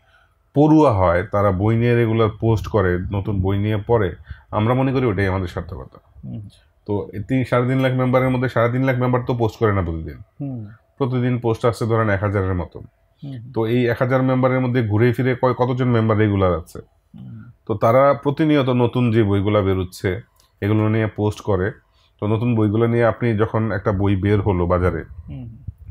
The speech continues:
Speaker 1: আপনার পছন্দের লেখক হইলে সেটা ভিন্ন জিনিস, কিন্তু আপনি লেখককে চিনেন না, কিংবা এটা কী নিয়ে লেখা আপনি জানেন না,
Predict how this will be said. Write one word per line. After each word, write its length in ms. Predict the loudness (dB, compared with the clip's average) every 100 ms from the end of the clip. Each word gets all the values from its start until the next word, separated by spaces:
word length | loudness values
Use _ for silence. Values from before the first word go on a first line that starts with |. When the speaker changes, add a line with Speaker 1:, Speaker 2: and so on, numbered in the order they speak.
| -14 -14 -18 -18 -8
Speaker 1:
আপনার 300 | -4 -2 0
পছন্দের 400 | 0 0 2 2
লেখক 200 | 4 2 2
হইলে 200 | 2 2
সেটা 200 | 2 2
ভিন্ন 280 | 2 2
জিনিস, 240 | 0 -4 -4
কিন্তু 360 | -4 0 2
আপনি 300 | 2 0 -2 -2 -4 -8 -10 -4
লেখককে 360 | -4 -2 -6
চিনেন 300 | -6 -4 -2
না, 200 | -2 -4 -6 _ -20 -20 -8
কিংবা 260 | -2 2 2
এটা 120 | 0
কী 220 | 0 4
নিয়ে 180 | 4 4
লেখা 180 | 4 2
আপনি 180 | 0
জানেন 300 | 0 0 0 -2
না, 160 | -4